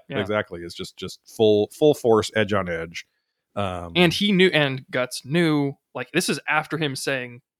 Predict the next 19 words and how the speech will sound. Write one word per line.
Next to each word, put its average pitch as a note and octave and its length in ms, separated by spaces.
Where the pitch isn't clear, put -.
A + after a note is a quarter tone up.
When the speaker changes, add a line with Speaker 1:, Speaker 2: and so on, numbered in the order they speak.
Speaker 1:
"Our C3+ 120
swords D3 320
are C#3 60
of C3 140
equal C#3 400
value." B2 480
So E3 140
it, C#3+ 60
like, C#3 140
Speaker 2:
Yeah. - 60
Speaker 1:
might F3 160
be F3+ 80
confusing C#3+ 600
for D#3 120
people, D#3 480
like, C3 200
why B2 420
he C3+ 100
was B2+ 160